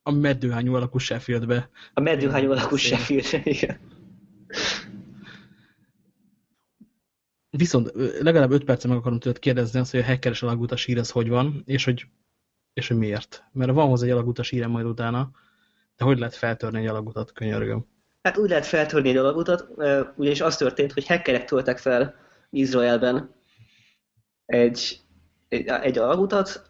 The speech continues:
Speaker 2: aminek az volt, az volt az eredménye, hogy gyakorlatilag megállította az egész városnak a forgalmát.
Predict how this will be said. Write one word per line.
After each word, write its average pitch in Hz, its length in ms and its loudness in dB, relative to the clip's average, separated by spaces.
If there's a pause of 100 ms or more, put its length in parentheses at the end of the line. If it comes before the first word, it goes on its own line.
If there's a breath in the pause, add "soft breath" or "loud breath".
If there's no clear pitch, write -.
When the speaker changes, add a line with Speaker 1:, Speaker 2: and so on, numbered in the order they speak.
(120)
Speaker 2:
aminek 131 560 2
az 127 100 2
volt, 127 220 -2
az 139 500 0
volt 131 120 2
az 131 80 -8
eredménye, 123 440 2
hogy 131 120 0
gyakorlatilag 123 460 0
megállította 123 520 0
az 120 80 2
egész 120 280 0
városnak 113 440 0
a 123 60 0
forgalmát. 120 720 0